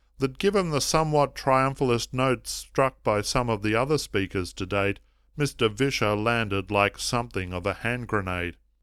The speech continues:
Mister Vischer began by outlining his childhood and formative years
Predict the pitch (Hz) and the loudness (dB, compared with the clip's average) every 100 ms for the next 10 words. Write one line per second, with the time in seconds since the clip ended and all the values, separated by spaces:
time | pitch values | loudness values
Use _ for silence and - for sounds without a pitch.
0 | _ _ _ - _ _ _ _ _ _ | _ _ _ -20 _ _ _ _ _ _
1 | 165 180 - 123 139 139 117 101 104 131 | -4 -2 0 0 2 0 0 -2 -2 0
2 | 117 107 107 110 117 131 147 113 101 101 | 0 0 2 2 2 -2 0 0 0 -2
3 | 98 107 101 - 127 127 110 101 98 98 | -4 -4 -6 -4 0 0 0 -2 -4 -4
4 | 98 - 135 135 127 98 87 95 92 98 | -8 -6 -4 -2 -4 -6 -6 -4 -4 -4